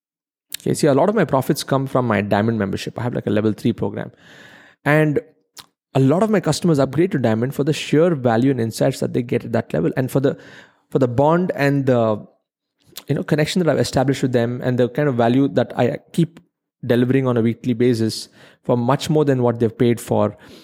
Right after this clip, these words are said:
Uh, that is the single most important factor that has helped me, you know,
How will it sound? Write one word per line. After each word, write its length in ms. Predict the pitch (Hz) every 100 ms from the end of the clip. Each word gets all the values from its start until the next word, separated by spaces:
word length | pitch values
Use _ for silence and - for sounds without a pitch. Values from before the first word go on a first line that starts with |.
| - - _
Uh, 200 | 120 110 -
that 280 | 151 175 -
is 160 | 151
the 60 | 143
single 500 | 135 - 165 170 165
most 480 | 147 139 127 - - _
important 480 | 139 127 131 120 127
factor 320 | 120 117 -
that 100 | 120
has 140 | 113 110
helped 320 | - 110 -
me, 180 | 123 113 _ _ _ _ _ -
you 80 |
know, 220 | 113 -